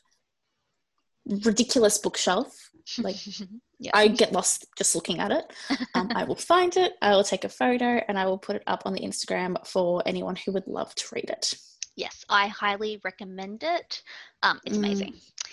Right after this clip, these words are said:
Speaker 2: And
Speaker 1: Yeah.
Speaker 2: yeah, just, uh, there's also, like, some infographics out there about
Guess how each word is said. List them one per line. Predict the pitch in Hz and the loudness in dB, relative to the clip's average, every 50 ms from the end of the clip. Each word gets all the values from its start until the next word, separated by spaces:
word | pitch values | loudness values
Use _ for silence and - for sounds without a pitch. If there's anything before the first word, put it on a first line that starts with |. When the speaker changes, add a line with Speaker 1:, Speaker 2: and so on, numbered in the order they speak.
| - - - - _ - | -16 -20 -20 -18 _ -2
Speaker 2:
And | 202 214 214 214 214 214 | 0 2 4 4 6 6
Speaker 1:
Yeah. | 202 196 196 190 196 202 _ _ _ _ _ _ _ - | 6 6 4 0 -4 -8 _ _ _ _ _ _ _ 0
Speaker 2:
yeah, | 226 240 226 185 156 175 - - | 4 4 4 4 4 0 -2 -2
just, | - 240 247 - - - - | -2 -2 -2 -2 -4 -2 2
uh, | 240 226 220 226 220 214 | 4 4 4 4 2 0
there's | 226 226 - 226 | -2 -4 -4 -4
also, | 226 - 269 254 233 220 | -4 -2 -2 -2 -2 -2
like, | 214 196 - - | -4 -4 -6 -8
some | - 202 190 - - | -10 -12 -12 -12 -12
infographics | 196 190 - 190 185 185 - 180 170 - - 180 - - | -14 -8 -4 -2 -2 -2 -2 -4 -6 -6 -8 -10 -6 -4
out | 185 - - _ | -4 -4 -4 _
there | - 170 165 165 - | -4 -2 -2 -2 -2
about | - 180 - 175 170 165 | -4 -6 -2 0 0 0